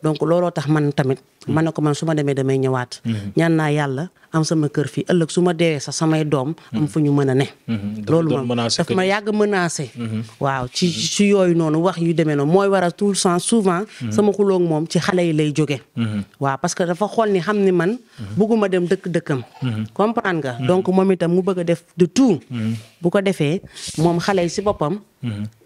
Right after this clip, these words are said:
Speaker 1: dina, xaw ma daal nu muy, nu mu ko, man daal ni mu, ni mu, ni mu, ni mu, ni mu réagiré nii.
Speaker 2: Mhm.
Speaker 1: Sincèrement parler, daf ma, nax na ma daal.
Speaker 2: Mais boobu ba tey xale bi dégg googu.
Speaker 1: Boobu ba tey dégguma xale bi.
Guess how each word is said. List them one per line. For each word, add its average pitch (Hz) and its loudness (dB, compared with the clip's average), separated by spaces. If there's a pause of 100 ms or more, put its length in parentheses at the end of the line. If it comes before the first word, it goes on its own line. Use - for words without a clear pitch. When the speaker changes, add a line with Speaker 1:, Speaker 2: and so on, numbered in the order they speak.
(440)
Speaker 1:
dina, 190 6 (260)
xaw 349 2
ma 330 0
daal 226 0
nu 240 2
muy, 262 4
nu 262 4
mu 262 2
ko, 254 -6
man 285 2
daal 240 0 (220)
ni 233 4
mu, 262 4
ni 254 4
mu, 262 2
ni 226 4
mu, 247 4 (100)
ni 226 4
mu, 233 4
ni 233 6
mu 240 6
réagiré 175 0
nii. 147 2 (140)
Speaker 2:
Mhm. 113 -2
Speaker 1:
Sincèrement 226 0
parler, 151 -4
daf 170 -4
ma, 175 2
nax 185 0
na 180 2
ma 214 0
daal. 127 -4
Speaker 2:
Mais 120 -4
boobu 123 0
ba 135 4
tey 123 0
xale 120 -2
bi 120 -4
dégg 117 0
googu. 104 -2 (340)
Speaker 1:
Boobu 196 0
ba 220 2
tey 208 0
dégguma 180 0
xale 139 -8
bi. 110 -20